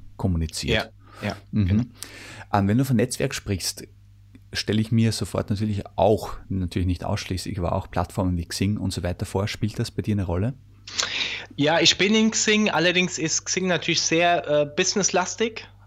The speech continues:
Speaker 1: Mhm.
Speaker 2: Und, ähm, ich hab hier eher ein Buch rausgebracht, was eher f-, für den Privatmensch da ist, was eher so ein, so eine Art Lifestyle-Thema ist, ein Hobby-Thema ist. Wenn es jetzt, äh, ein, ein Buch wäre über die neuesten Marketingmethoden zweitausendsiebzehn,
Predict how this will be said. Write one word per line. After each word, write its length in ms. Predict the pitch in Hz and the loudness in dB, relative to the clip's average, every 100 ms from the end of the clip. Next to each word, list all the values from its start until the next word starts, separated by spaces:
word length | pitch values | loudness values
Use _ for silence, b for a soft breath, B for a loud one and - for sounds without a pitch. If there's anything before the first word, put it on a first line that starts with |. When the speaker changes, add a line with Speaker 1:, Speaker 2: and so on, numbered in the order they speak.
| - | -6
Speaker 1:
Mhm. 280 | 147 - 104 | 0 2 4
Speaker 2:
Und, 380 | 151 156 156 151 - 127 | 4 2 2 -2 -4 -2
ähm, 480 | 139 147 147 139 135 | 0 0 -2 -4 0
ich 160 | 135 | 0
hab 160 | 151 - | 0 0
hier 140 | 156 | 0
eher 160 | 131 139 | 2 2
ein 120 | 151 | 0
Buch 240 | 160 160 | -4 -2
rausgebracht, 600 | 156 147 - - 143 - | -2 -2 -2 -4 -6 -4
was 160 | 143 139 | -4 -2
eher 240 | 135 143 | 0 0
f-, 340 | 147 - 123 131 | 0 -4 -6 -2
für 140 | 160 | 0
den 160 | 139 139 | 0 0
Privatmensch 640 | 139 131 143 - 170 160 | 0 2 0 0 -2 -2
da 220 | - 151 160 | 0 0 0
ist, 180 | 151 | 0
was 160 | 139 135 | -2 -2
eher 300 | 131 143 139 | 0 2 2
so 140 | - | 0
ein, 100 | 131 - B B - | -2 -4 B B -2
so 120 | 147 | 2
eine 120 | 135 | 2
Art 160 | 139 135 | 2 2
Lifestyle-Thema 880 | 131 170 - 170 160 165 160 147 | 0 2 2 0 0 0 2 0
ist, 200 | 143 143 | 0 0
ein 120 | 143 139 | 0 0
Hobby-Thema 640 | 208 185 - 170 170 165 | 2 0 0 2 2 2
ist. 360 | 165 180 - B B B B | 0 0 -2 B B B B
Wenn 200 | - 147 | -2 0
es 120 | 160 - | 2 2
jetzt, 380 | 151 - - | 0 -2 -8
äh, 20 | - 135 139 - | -2 0 0 -2
ein, 440 | 135 139 135 135 123 | -2 0 2 0 0
ein 220 | 135 131 | 0 0
Buch 260 | 165 170 165 | 0 0 2
wäre 260 | 151 143 | 4 4
über 540 | 147 151 151 147 143 139 | 2 2 2 2 2 0
die 120 | 135 | 0
neuesten 340 | 131 143 - | 0 -2 -2
Marketingmethoden 920 | 131 151 160 160 151 143 151 151 151 135 | -2 0 -2 -2 0 0 0 0 0 0
zweitausendsiebzehn, 960 | 139 143 139 123 113 190 - 208 208 | 0 0 0 2 2 0 0 2 0